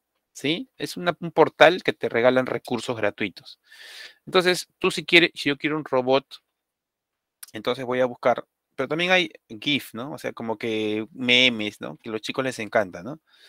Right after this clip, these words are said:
Bueno, entonces voy acá donde dice fondo transparente, por ejemplo, y acá al costadito dice ver más,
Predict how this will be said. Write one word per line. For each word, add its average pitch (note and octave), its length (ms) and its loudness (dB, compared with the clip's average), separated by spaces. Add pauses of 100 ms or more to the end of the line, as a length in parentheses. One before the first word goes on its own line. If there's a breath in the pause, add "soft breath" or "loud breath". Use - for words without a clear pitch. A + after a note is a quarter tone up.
(480 soft breath)
Bueno, D#3+ 140 6
entonces D3 200 0
voy D#3 160 2
acá D#3 480 6
donde A2+ 240 -6
dice B2 280 -4
fondo A2+ 360 -2
transparente, C#3 720 2
por C3+ 180 -4
ejemplo, B2 680 -4
y A#2 80 -4
acá C3 220 4
al C#3+ 80 2
costadito B2+ 640 -2
dice A#2+ 480 -2
ver A#2 380 0
más, - 720 -6